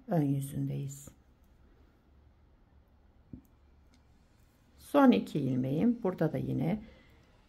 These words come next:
bir düz ördüm. İkisini bir alarak bir artırdım. Tekrar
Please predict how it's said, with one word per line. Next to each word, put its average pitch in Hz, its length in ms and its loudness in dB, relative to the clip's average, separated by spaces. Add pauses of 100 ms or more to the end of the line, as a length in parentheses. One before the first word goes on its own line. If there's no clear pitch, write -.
bir 165 260 0
düz 139 220 -4
ördüm. 139 640 0
İkisini - 440 -4
bir 135 120 -2
alarak 151 640 -4 (560)
bir 214 100 4
artırdım. 214 840 4 (180)
Tekrar 208 760 0